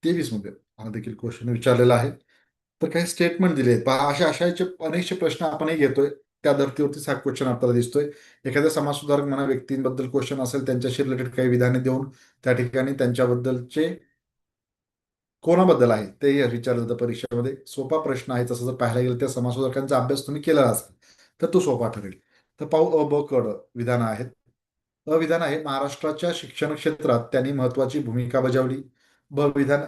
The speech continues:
त्यांनी वेगवेगळ्या विषयांवरती पाठ्यपुस्तके तयार केली. क विधान, गणित आणि शास्त्रांवर त्यांनी शून्यलब्धी हे पुस्तक मराठीतून लिहिले. आणि ड विधान, केशवराव भवाळकरांनी त्यांचं चरित्र लिहिलेलं आहे. पर्याय क्रमांक एक, दादोबा पांडुरंग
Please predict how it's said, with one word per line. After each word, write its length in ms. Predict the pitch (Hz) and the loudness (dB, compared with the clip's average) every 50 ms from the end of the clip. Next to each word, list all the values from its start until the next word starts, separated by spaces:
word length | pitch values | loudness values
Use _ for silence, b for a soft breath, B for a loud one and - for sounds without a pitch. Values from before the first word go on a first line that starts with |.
| - - | -4 -2
त्यांनी 380 | 151 151 147 127 123 123 123 b b b b - | -2 0 0 -2 -4 -4 -6 b b b b -4
वेगवेगळ्या 460 | 127 135 135 135 147 143 160 170 170 | -2 -2 0 0 0 0 2 0 0
विषयांवरती 680 | 156 135 - - 156 143 143 139 135 139 120 - 151 | -2 -2 -4 -4 -4 -4 -2 -4 -4 -6 -6 -8 -6
पाठ्यपुस्तके 840 | 151 - 127 120 - - 127 131 131 120 - - 123 - 139 139 135 | -4 -2 -4 -2 -2 -4 -4 -4 -6 -6 -6 -6 0 0 0 2 4
तयार 220 | 135 127 127 123 | 6 6 6 4
केली. 400 | 127 120 - 127 120 127 135 - - _ _ _ _ _ _ _ _ - | 2 2 2 2 2 2 0 -4 -8 _ _ _ _ _ _ _ _ 2
क 40 | |
विधान, 420 | 160 170 151 143 139 127 123 127 127 - - _ _ _ 127 | 4 4 6 6 4 4 4 4 0 -4 -12 _ _ _ -2
गणित 300 | 127 143 147 170 175 175 | 0 2 2 2 0 0
आणि 200 | 165 147 147 156 | -2 -2 -2 -4
शास्त्रांवर 760 | 147 - 147 127 - - 151 147 143 139 143 147 143 143 143 | -2 -2 -4 -4 -4 -2 0 0 0 0 0 2 2 2 2
त्यांनी 320 | - 151 139 127 120 123 | 2 0 2 2 0 -2
शून्यलब्धी 600 | 120 - - 135 143 143 143 143 143 143 131 147 | -2 -4 -6 -4 -2 0 0 0 0 0 -2 -2
हे 200 | 151 147 139 143 | -2 -2 -2 -4
पुस्तक 500 | 139 143 135 120 - - 147 151 - - | -4 -4 -6 -8 -4 -4 -4 -4 -2 0
मराठीतून 500 | 120 117 123 131 127 139 131 139 139 139 | 2 4 4 4 2 2 2 2 2 2
लिहिले. 300 | 135 127 131 127 139 143 143 B B B B B B B B | 2 0 0 0 0 -2 -4 B B B B B B B B
आणि 320 | 139 139 135 123 123 123 - - _ - | -2 0 2 2 0 0 -2 -10 _ -4
ड 100 | 131 143 | 2 4
विधान, 400 | 156 156 147 127 123 120 117 117 120 B B B _ - | 4 4 4 4 2 2 2 2 -2 B B B _ -4
केशवराव 480 | - 135 135 127 - 151 156 160 165 | -2 0 0 0 0 2 4 4 4
भवाळकरांनी 680 | 160 143 127 127 131 131 127 - 143 139 131 131 123 123 | 2 2 2 2 2 2 0 -2 -2 -2 -2 -2 -4 -6
त्यांचं 440 | 123 127 131 123 123 123 151 156 151 - | -4 -2 -2 -2 -2 -4 -4 -6 -4 -2
चरित्र 320 | 143 123 120 120 - 117 | 0 0 0 0 0 -2
लिहिलेलं 320 | 110 107 110 107 104 101 98 | -2 -2 -2 -2 -2 -4 -4
आहे. 160 | 95 90 90 - - _ b b b b b b _ | -6 -8 -14 -18 -20 _ b b b b b b _
पर्याय 220 | - 135 135 143 143 | 2 4 4 4 4
क्रमांक 320 | 147 147 151 151 147 147 | 2 2 2 2 2 2
एक, 260 | 147 147 156 151 - - | 2 2 2 0 -4 -8
दादोबा 420 | 143 135 127 123 123 131 131 139 135 | -6 -2 -2 0 0 2 2 2 2
पांडुरंग 460 | 135 131 123 123 123 131 131 139 | 2 0 0 0 -2 -2 -4 -4